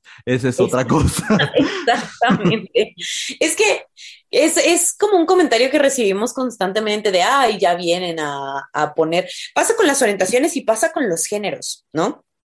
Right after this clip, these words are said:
Speaker 2: Creo que es una tendencia, sobre todo en, en el inglés, ¿no? De, de, de nombrar o, o usar neopronombres como muy distintos. Y entonces la gente dice, "Ay, no, ya basta,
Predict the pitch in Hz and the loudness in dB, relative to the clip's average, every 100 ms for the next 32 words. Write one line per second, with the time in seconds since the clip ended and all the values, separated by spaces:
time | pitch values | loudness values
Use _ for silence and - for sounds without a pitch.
0 | _ _ _ - - 220 220 294 269 262 | _ _ _ -16 -2 0 2 2 2 0
1 | 240 196 240 247 208 190 190 202 233 240 | 2 2 2 0 0 2 2 4 2 0
2 | - - _ _ _ - 233 214 196 180 | -14 -20 _ _ _ -2 0 2 0 -4
3 | 175 - - 175 175 165 160 151 403 - | -8 -12 -2 0 2 2 2 2 2 0
4 | - _ _ _ _ _ - 160 202 226 | -8 _ _ _ _ _ -4 0 2 4
5 | - 156 170 160 156 151 147 139 147 170 | 2 2 2 4 2 2 -2 -4 -4 -2
6 | 180 175 175 175 170 175 196 - _ - | 0 -2 -2 0 0 0 -4 -12 _ -4
7 | 170 165 151 127 175 170 170 - 170 185 | 0 2 0 -4 -4 -6 -4 -2 -2 -2
8 | 196 185 175 165 165 170 170 175 175 - | -2 -4 -2 -4 -2 -4 -2 -4 -4 -8
9 | 147 160 190 214 226 226 - 196 190 294 | -8 -2 0 0 -4 -6 -6 -4 0 0
10 | 330 - - - - - 208 202 202 208 | -2 -14 -20 -20 -12 -2 0 0 -2 -2
11 | 208 190 220 - 277 277 269 214 185 170 | 0 0 0 0 -2 -2 0 0 0 0
12 | - - | -2 -8